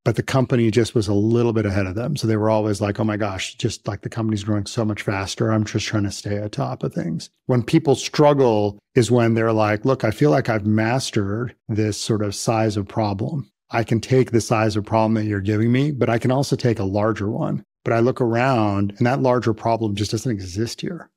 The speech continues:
The problems that do exist are problems that I am not interested in solving, and they're not career additive.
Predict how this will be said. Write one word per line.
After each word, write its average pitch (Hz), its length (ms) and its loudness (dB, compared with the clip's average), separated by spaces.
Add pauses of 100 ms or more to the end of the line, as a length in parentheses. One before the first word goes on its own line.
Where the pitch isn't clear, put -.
(160)
The 120 80 2
problems 135 640 4
that 98 240 2
do 117 160 6
exist 180 580 2
are 127 80 -6
problems 131 320 2
that 113 160 -2
I 120 220 0
am 120 120 2
not 107 220 0
interested 131 540 0
in 139 100 2
solving, 139 500 0
and 120 160 0
they're 110 120 0
not 107 220 -4
career 98 300 -4
additive. 107 520 -8